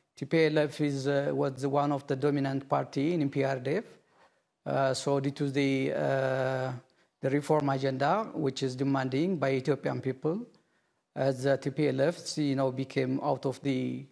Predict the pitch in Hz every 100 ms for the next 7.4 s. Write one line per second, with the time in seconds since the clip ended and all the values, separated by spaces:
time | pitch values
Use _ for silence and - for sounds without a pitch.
0 | - 135 127 147 147 151 254 - _ _
1 | _ _ _ - 139 131 131 135 131 131
2 | 131 131 131 131 135 131 135 139 - 143
3 | 143 143 139 160 156 147 135 139 123 131
4 | 143 165 175 156 139 135 127 120 120 -
5 | - _ - 135 135 147 151 - 131 131
6 | 131 131 131 131 - 151 170 - 139 -
7 | 202 139 -